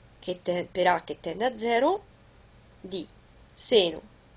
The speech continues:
di A su A. E questo qui è terribilmente uguale a quest'altro, no?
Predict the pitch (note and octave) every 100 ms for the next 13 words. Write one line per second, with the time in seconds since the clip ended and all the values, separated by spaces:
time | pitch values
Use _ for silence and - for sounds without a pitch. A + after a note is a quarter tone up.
0 | - - - - C#4 F4+ F#4 - - -
1 | - - G3 B2+ - - - - - -
2 | - - - - - - - - - -
3 | - - - - - - E4+ F4 G#4+ G#4+
4 | A#4 A#4+ - - G3 - - F3 A3 G3+
5 | A#3+ G#3+ C4 G3+ F3+ F3+ - - A3+ E3
6 | - - G#3+ C4+